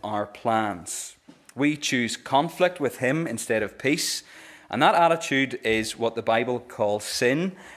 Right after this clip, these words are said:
and sin matters more than you might think, because it matters very greatly to God.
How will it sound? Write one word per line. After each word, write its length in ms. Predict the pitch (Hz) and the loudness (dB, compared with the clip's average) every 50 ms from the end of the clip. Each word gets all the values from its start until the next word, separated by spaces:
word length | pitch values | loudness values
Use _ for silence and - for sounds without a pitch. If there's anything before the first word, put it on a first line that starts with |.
| - - - - | -20 -20 -6 0
and 340 | - 123 127 131 131 135 - | 2 2 4 4 2 -2 0
sin 440 | - - - - 180 196 214 220 208 | 0 0 2 2 2 2 2 0 2
matters 460 | 180 160 147 143 143 131 117 - - - | 2 4 4 4 2 2 0 -4 -8 -10
more 440 | - 123 117 117 117 120 117 110 110 | -6 -4 -2 -2 0 0 0 0 -2
than 260 | - 113 113 107 107 | -4 -8 -8 -6 -6
you 120 | 104 107 | -4 -4
might 260 | 104 104 101 104 104 - | -4 -2 -4 -4 -6 -10
think, 540 | - - - - 156 127 101 - - - - - | -18 -6 -2 0 0 0 -2 -6 -12 -18 -14 -8
because 520 | - 117 - - 127 123 123 120 - - - - - _ _ _ | -8 -6 -2 0 0 0 0 -2 -4 -6 -8 -14 -20 _ _ _
it 160 | - - - 127 | -10 -8 -4 -2
matters 400 | 131 139 147 160 175 165 135 113 | 0 2 2 2 2 0 -4 -4
very 380 | - 131 120 117 120 120 120 | -2 -2 0 0 0 0 -2
greatly 540 | 113 117 - 107 104 104 95 - 104 101 98 | -4 -8 -10 -10 -8 -8 -8 -8 -8 -10 -10
to 160 | - - 113 | -10 -14 -14
God. 500 | 92 - - 127 131 139 123 98 76 - | -10 -4 0 2 2 2 2 0 0 -2